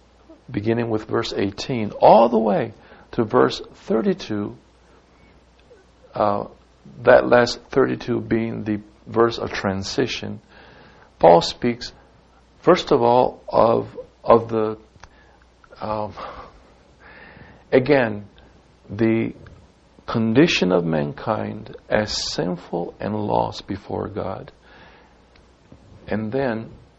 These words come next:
in terms of actual responsibility,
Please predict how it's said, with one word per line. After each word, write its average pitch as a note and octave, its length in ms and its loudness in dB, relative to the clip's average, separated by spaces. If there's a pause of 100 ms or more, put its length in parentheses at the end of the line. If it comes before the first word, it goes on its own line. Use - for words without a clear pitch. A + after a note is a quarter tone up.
(800)
in A#2 180 -4
terms B2+ 440 -2
of G#2 220 4
actual B2 600 2 (640)
responsibility, A#2+ 1700 -2